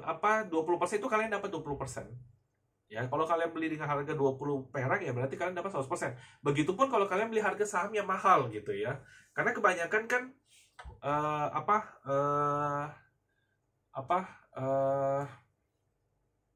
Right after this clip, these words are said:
yang di market itu selalu re-, return of equity kalau dia tinggi,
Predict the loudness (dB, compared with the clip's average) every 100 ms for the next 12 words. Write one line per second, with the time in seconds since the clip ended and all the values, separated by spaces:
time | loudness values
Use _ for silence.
0 | -20 -4 -2 0 2 4 4 2 -2 -2
1 | -2 0 4 4 4 2 0 -6 -6 -6
2 | -8 _ -10 -8 -4 -4 -4 -6 -8 -8
3 | -8 -2 0 0 -2 -4 -6 -4 -4 -6